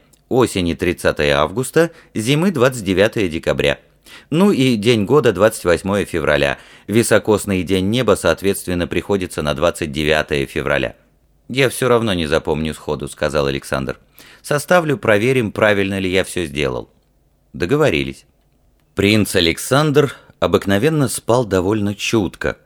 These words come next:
но на Евксинской с Антони не было ни тишины, ни покоя.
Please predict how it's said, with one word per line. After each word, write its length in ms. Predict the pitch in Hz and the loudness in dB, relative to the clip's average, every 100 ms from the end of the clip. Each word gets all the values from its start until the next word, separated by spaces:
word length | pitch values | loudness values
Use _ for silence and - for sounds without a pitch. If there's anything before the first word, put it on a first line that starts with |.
| _ _ - | _ _ -4
но 160 | 95 | 0
на 120 | 113 | 2
Евксинской 680 | 127 117 - 151 156 - 113 | 2 0 -4 -2 -2 0 0
с 120 | 95 107 | 2 2
Антони 760 | 104 95 156 151 85 64 55 - | 0 0 -2 0 0 -2 -6 -4
не 280 | 92 135 | 0 0
было 220 | 127 80 71 | 0 -2 -2
ни 180 | 73 76 | -2 -2
тишины, 520 | 90 - 80 82 120 | -4 -4 -2 0 0
ни 160 | 113 | -2
покоя. 580 | 90 73 - 67 62 52 | -2 -4 -4 -6 -6 -8